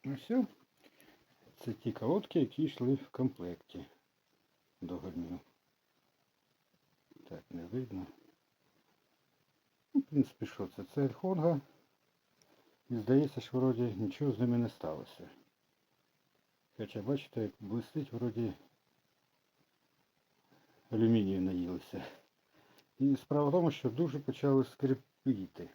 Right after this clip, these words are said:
Таке відчуття, що гризе метал.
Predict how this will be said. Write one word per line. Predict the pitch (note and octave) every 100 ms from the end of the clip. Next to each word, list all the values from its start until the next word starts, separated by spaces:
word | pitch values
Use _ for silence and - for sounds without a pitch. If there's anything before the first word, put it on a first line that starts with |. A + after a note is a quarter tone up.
| _
Таке | - A#2 C#3 C3 A#2 - _ _ - _
відчуття, | G#2+ C3 - C#3+ - E3+
що | - - A#2 A2 G2 -
гризе | F#2 G#2 A#2+ A2+ B2+
метал. | B2+ A#2+ E2